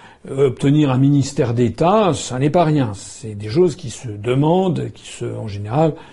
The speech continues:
euh, de haute lutte. Monsieur Nicolas Hulot est à la tête d'un ministère qui n'existait pas auparavant, enfin dont l'intitulé n'existait pas, ministre de la Transition écologique et solidaire.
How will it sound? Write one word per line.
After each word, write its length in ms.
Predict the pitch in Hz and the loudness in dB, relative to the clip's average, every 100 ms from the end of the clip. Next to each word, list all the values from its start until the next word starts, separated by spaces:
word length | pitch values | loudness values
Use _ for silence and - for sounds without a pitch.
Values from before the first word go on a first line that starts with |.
| - - - - | -20 -20 -20 -14
euh, 420 | 123 123 131 120 | -10 -10 -10 -8
de 100 | 110 | -2
haute 260 | 120 175 - | 2 2 2
lutte. 400 | 131 120 - - _ _ _ _ _ _ _ _ _ _ - - | 0 0 -4 -20 _ _ _ _ _ _ _ _ _ _ -16 -2
Monsieur 340 | 214 - 220 | 0 0 2
Nicolas 380 | 180 147 156 139 | 2 2 2 4
Hulot 240 | 151 226 | 4 4
est 140 | 180 170 | 2 2
à 40 | |
la 140 | 165 165 | 0 2
tête 200 | 233 147 | 2 0
d'un 160 | 127 | 0
ministère 520 | 127 139 139 - 233 | 2 2 2 0 -2
qui 160 | - 151 | -2 2
n'existait 440 | 135 135 156 - | 2 2 0 0
pas 120 | 139 135 | 0 2
auparavant, 800 | 117 107 110 117 156 214 254 - - - | 0 -2 -4 0 2 2 -2 -8 -20 -18
enfin 180 | - 120 | -8 -6
dont 140 | 117 | -2
l'intitulé 680 | 123 190 - 208 147 151 156 | 2 2 2 -2 0 2 2
n'existait 540 | 131 110 107 98 110 | 2 0 -6 -6 -8
pas, 400 | 101 151 196 240 - - - - - - - - | -2 0 2 -2 -10 -20 -20 -20 -20 -20 -12 0
ministre 300 | 160 220 190 | 4 4 4
de 60 | |
la 60 | 147 | 2
Transition 460 | 135 143 135 202 | 0 -2 -2 0
écologique 580 | 170 127 - 131 135 214 | 0 0 0 0 0 2
et 60 | 160 | 0
solidaire. 540 | 131 135 113 98 98 | 0 -2 -4 -8 -14